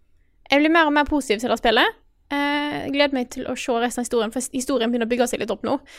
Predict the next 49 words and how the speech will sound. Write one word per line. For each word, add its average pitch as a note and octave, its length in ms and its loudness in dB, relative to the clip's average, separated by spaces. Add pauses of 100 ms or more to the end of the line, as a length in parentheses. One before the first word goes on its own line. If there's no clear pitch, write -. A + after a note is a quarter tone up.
(200)
Så - 140 4
jeg B3+ 320 2
har D#4 140 2
ikke - 140 -8
så C4+ 140 0
veldig C#4+ 80 2
mye C4+ 240 0
mer C4+ 140 0
å A#3+ 80 -6
si - 200 -2
om A#3+ 100 -2
det B3 140 0
akkurat - 360 -6
nå. B3 180 4 (480)
Eh, C4 600 -4
jeg C4 80 0
vil C#4 100 2
ikke B3+ 160 -6
tømme B3+ 280 0
helt A3 180 -2
før, G#3+ 320 -4
eh, G#3 120 -2
anmeldelsen G#3+ 500 -6
som A#3+ 180 -6
kommer A3 200 -2
en G#3+ 60 -2
gang, C4 260 0 (460)
eh, B3 160 -6
heller. B3 260 0 (120)
Men B3 160 -4
jeg, A#3 200 -8
eh, B3 720 -8 (640)
jeg C4 60 4
er - 20 0
spent F4+ 300 2
på B3+ 40 -2
å B3+ 40 0
se D4+ 120 2
hvor C#4+ 140 0
historien B3 380 2
går, B3+ 200 4
jeg C#4+ 80 -2
vil, B3+ 100 -2
jeg B3 160 0
har A3+ 80 0
lyst A#3+ 140 -4
til B3 60 -8
å B3 200 4
si, - 40 -14